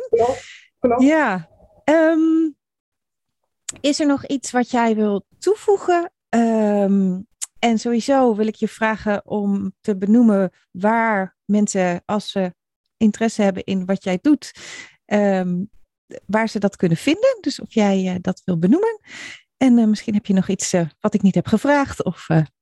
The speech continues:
Speaker 2: wat je graag nog wil meegeven.
Speaker 1: Nou, eh, dankjewel weer voor deze mooie vraag en opening. Ik, eh, op zich, ja. Je had aangegeven dat je al een voorgesprek had gehad met, eh,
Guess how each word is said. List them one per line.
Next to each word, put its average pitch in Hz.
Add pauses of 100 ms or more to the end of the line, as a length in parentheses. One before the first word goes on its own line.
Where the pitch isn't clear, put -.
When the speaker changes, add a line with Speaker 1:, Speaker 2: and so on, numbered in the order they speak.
(220)
Speaker 2:
wat -
je 202
graag 180
nog 185
wil 175
meegeven. 156 (340)
Speaker 1:
Nou, 190 (1160)
eh, 160 (120)
dankjewel 180
weer 220
voor 226
deze 214
mooie 196
vraag 196
en 196
opening. 190 (320)
Ik, 220
eh, 202 (200)
op 220
zich, 233 (360)
ja. 165 (580)
Je 185
had 196
aangegeven 208
dat 175
je -
al 165
een 165
voorgesprek 214
had 170
gehad 170
met, 160 (100)
eh, 147